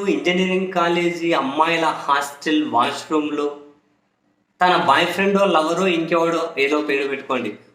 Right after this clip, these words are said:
వాడితో కలిసి ఒక పనికి మాలిన పిల్ల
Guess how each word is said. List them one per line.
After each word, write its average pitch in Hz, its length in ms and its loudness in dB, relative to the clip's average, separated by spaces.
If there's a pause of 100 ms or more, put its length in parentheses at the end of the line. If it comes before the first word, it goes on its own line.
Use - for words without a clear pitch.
(140)
వాడితో 175 420 4
కలిసి 170 400 0 (840)
ఒక 156 260 4
పనికి 170 280 2
మాలిన 190 360 2
పిల్ల 175 280 0